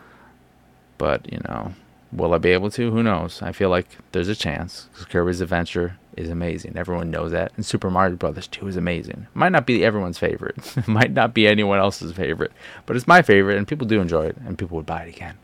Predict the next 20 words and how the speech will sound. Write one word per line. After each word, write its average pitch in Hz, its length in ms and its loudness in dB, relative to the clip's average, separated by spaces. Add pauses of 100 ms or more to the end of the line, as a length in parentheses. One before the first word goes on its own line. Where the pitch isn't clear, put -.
(180)
I - 80 -18
guarantee - 400 -18
it. - 140 -20 (760)
Um, - 480 -8 (480)
but 107 100 0
the, 113 180 8
the 127 120 10
weirdest 170 340 10
thing 135 160 6
about 98 320 10
it 78 140 4
is 87 120 2
that, 87 300 6 (580)
and 98 200 2
this 123 160 2
is 104 100 0
the 101 80 4
thing 101 220 4
I 95 60 6
want 92 280 4